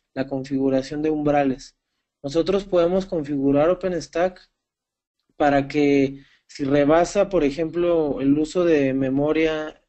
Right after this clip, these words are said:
una máquina virtual, automáticamente a través de Hit orqueste una nueva máquina virtual, la añada al balanceador de carga, la conecte entre las máquinas y haga una replicación para que podamos seguir usando,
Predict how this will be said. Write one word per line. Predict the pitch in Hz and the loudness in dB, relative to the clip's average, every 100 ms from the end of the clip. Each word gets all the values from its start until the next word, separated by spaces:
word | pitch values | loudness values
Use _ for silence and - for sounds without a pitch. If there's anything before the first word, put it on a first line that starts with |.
| - | -8
una | 151 165 | -4 -2
máquina | 170 185 165 | -2 -2 -4
virtual, | 139 127 156 190 - | -4 -4 -2 -2 -2
automáticamente | 147 139 139 143 143 - 139 147 143 165 | -8 -6 -2 -2 -4 -6 -4 -4 -4 -4
a | 151 | -4
través | 135 139 151 | -2 -2 -2
de | |
Hit | 156 - 214 - _ _ _ - | -6 -10 -12 -12 _ _ _ -6
orqueste | 139 139 151 160 160 180 | -4 -4 -2 -2 0 -2
una | 175 170 | 0 0
nueva | 170 175 180 190 | 2 2 2 2
máquina | 185 - 185 165 | -2 -4 -4 -2
virtual, | 139 139 170 254 - _ _ _ _ _ - | -4 -2 -2 -2 -6 _ _ _ _ _ -4
la | 139 | 0
añada | 139 151 170 190 202 196 | 0 2 2 4 4 4
al | 170 147 | 2 2
balanceador | 143 139 139 143 151 | 2 0 -2 0 2
de | 165 151 | 2 2
carga, | 180 190 202 214 247 _ _ _ _ _ - | 2 2 2 -4 -8 _ _ _ _ _ -6
la | 139 | -6
conecte | 139 147 156 165 - 196 190 170 | -2 0 0 -2 -2 -2 0 -2
entre | 143 143 139 | -4 -2 0
las | 135 139 | 0 -2
máquinas | 151 165 208 208 247 269 - | -2 -4 -4 -2 -2 -4 -6
y | 151 | 0
haga | 147 151 160 160 | 0 2 0 0
una | 170 165 | -2 -2
replicación | 156 143 139 127 - 170 208 254 277 _ | -4 -4 -6 -8 -4 -4 -4 -8 -14 _
para | 147 139 135 | -4 -2 -2
que | 139 131 | -4 -4
podamos | 143 139 151 160 160 | 0 -2 0 -4 -4
seguir | 143 135 143 | -6 -2 -2
usando, | 151 165 156 160 160 156 147 135 123 | -4 -8 -8 -2 0 0 -2 -2 -4